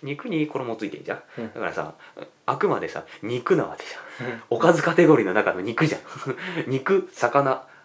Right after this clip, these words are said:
Speaker 1: あの、野菜とかそういうカテゴリーの中の肉カテゴリーなわけで。
Speaker 2: まあな。
Speaker 1: ああ、その点で。
Speaker 2: じゃがいもは野菜だしな。
Speaker 1: あ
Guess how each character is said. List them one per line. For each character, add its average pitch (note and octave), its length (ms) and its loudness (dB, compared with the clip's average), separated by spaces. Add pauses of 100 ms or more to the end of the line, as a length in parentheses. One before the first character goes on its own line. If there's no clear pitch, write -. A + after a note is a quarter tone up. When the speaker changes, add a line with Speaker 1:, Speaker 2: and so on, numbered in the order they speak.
(180)
Speaker 1:
あ G2+ 160 -2
の、 F2+ 340 -4
野 G#2 80 2
菜 A#2 240 0
と A#2 80 -6
か - 100 -10
そ C3+ 200 0
う C#3 40 2
い C3+ 60 0
う C3 100 -2
カ B2+ 140 -2
テ D3+ 80 6
ゴ D3 140 6
リ C#3+ 40 4
ー C3+ 40 2
の C#3+ 80 0
中 A#2+ 160 -2
の D#2+ 60 -10
肉 C3 280 -4
カ G3+ 160 6
テ - 80 8
ゴ F#2 100 2
リ F2 60 0
ー - 40 -10
な - 60 -8
わ - 60 -14
け - 80 -6
で。 - 100 -10 (880)
Speaker 2:
ま A#2 160 -12
あ G#2 60 -14
な。 C#3 220 -4 (240)
Speaker 1:
あ E2 180 -8
あ、 - 20 -14
そ - 140 -12
の D3 80 -4
点 C#3+ 40 -6
で。 D#3 80 -2
Speaker 2:
じ B2+ 40 4
ゃ B2 120 4
が D3 100 2
い D#3 40 2
も D#3 120 -4
は C#3+ 80 -2
野 C3 100 -6
菜 D#3 80 -2
だ D3+ 100 4
し D3+ 100 -6
な。 G#2 100 -14
Speaker 1:
あ G#2 40 -14